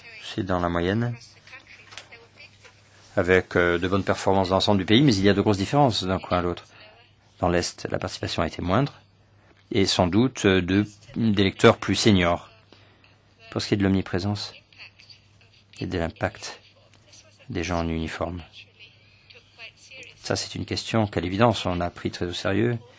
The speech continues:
étant donné qu'on a dit que beaucoup d'armes avaient circulé, que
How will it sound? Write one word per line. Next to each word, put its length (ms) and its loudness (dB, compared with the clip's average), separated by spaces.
étant 240 -4
donné 460 2
qu'on 200 -4
a 120 -6
dit 260 -8
que 140 -8
beaucoup 280 -2
d'armes 360 4
avaient 120 -6
circulé, 640 -2
que 280 -6